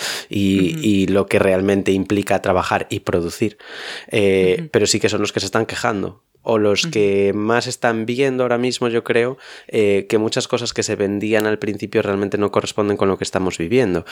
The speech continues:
Speaker 1: Eh,
Speaker 2: Ujú.
Speaker 1: generaciones que perciben que por mucho que hayan invertido en sus estudios, eh, esto afecta muchísimo más a los millennials y esto está clarísimo.
Speaker 2: Ujú.
Speaker 1: Em,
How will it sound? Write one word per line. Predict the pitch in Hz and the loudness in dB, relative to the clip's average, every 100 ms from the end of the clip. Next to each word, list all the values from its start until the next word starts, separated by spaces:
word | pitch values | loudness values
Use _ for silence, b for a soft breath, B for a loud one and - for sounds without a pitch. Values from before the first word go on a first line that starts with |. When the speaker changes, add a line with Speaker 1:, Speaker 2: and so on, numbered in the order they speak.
| B B B B - | B B B B -6
Speaker 1:
Eh, | 113 101 95 95 95 92 90 90 90 92 - | 0 2 4 4 2 2 2 2 2 0 -4
Speaker 2:
Ujú. | - - _ - | -8 -18 _ -6
Speaker 1:
generaciones | 110 104 92 101 101 | -2 0 0 0 0
que | 110 92 | -2 -4
perciben | - 101 107 104 110 | -4 -4 0 0 0
que | 104 | -2
por | 92 87 | -4 -6
mucho | 90 92 - - | -6 -4 -4 -2
que | |
hayan | 92 92 | 0 2
invertido | 92 90 98 95 | 0 -2 -2 -2
en | |
sus | 95 92 | -2 -4
estudios, | 101 113 107 120 135 - - _ _ _ | -2 -2 2 2 0 -2 -6 _ _ _
eh, | 98 90 85 | -4 0 -2
esto | 92 - 104 95 | -2 2 2 2
afecta | 90 - - 92 | 0 -2 -4 -4
muchísimo | 92 101 95 90 | -2 -4 -2 0
más | 98 95 | 0 0
a | 95 | -4
los | 87 | -2
millennials | 90 92 98 90 82 - | 0 2 4 2 0 -4
y | - 92 | -2 -2
esto | - - | 0 -4
está | - 90 85 85 - _ | 0 2 2 0 -10 _
clarísimo. | - 98 101 113 120 | -2 0 2 2 0
Speaker 2:
Ujú. | 156 156 B B B | -2 -8 B B B
Speaker 1:
Em, | - 101 92 92 90 87 | 0 2 4 2 0 0